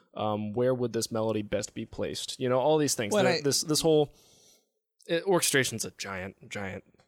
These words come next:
Speaker 1: thing that we really shouldn't get into, but the, the whole point is that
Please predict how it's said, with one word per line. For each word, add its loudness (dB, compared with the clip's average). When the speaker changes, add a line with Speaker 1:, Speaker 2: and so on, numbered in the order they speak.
Speaker 1:
thing -6
that -8
we -6
really 0
shouldn't -4
get 0
into, -2
but 0
the, 4
the 0
whole 2
point -2
is -4
that 0